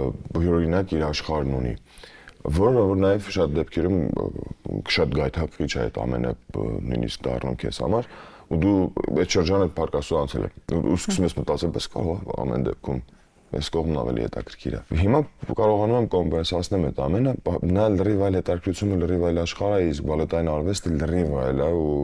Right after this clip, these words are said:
հիմա ավելի եմ այսպես կարճած բալետային արվեստին, որովհետև կամաց-կամաց ոնց որ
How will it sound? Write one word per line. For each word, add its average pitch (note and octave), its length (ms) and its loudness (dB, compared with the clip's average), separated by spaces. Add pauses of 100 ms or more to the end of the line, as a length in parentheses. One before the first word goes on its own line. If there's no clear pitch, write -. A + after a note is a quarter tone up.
(360)
հիմա F2 260 4
ավելի E2+ 320 4
եմ D2 140 0
այսպես C2 320 -2
կարճած C#2 500 -4
բալետային C2+ 460 -2
արվեստին, C#2 420 -2
որովհետև - 300 -4
կամաց-կամաց F2+ 720 -2 (460)
ոնց - 260 -6
որ F2 160 -2